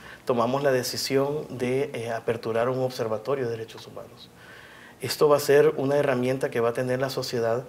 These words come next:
para poder ver cómo se están cumpliendo los derechos humanos. Eh, no solo los vamos a, a señalar o a medir, por así decirlo, sino también que los vamos a enseñar. Vamos a permitir que nuestros estudiantes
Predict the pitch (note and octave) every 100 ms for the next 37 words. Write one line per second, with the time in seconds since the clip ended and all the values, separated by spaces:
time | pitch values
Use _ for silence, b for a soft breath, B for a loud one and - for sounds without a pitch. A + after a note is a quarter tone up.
0 | B B B B - A#2 A2+ A2+ A2 A#2+
1 | B2 C3+ D3+ D3 C#3 D3 D3 B2+ B2+ C3+
2 | C#3 C3 A#2 C3 D#3 D#3+ D3+ C3 A#2+ C3
3 | C#3+ C#3 B2+ B2+ C#3+ D#3 - B B B
4 | B C3 A#2+ A#2 A2 A2 A2+ B2+ C3+ C3
5 | C3+ B2+ A2 A#2 B2 A#2+ A2+ A2 G#2+ G#2
6 | - - - A2+ - A2 G#2+ G#2 A2+ B2+
7 | B2 A#2 A2+ A2+ B2+ B2+ A#2+ A#2 A#2+ A#2
8 | B2+ B2 C3 B B B - B2 A#2 A#2+
9 | A2+ A#2+ C#3 C3 A2+ A#2 C#3 C3+ A#2 A2
10 | A2 B2 - - B B B A#2 B2 C3+
11 | C3 B2+ A#2 A#2 A2+ A2 B2+ C#3 C#3+ B2+
12 | B2 - A2+ A2+ G#2+ A#2 C3 D3+ D3+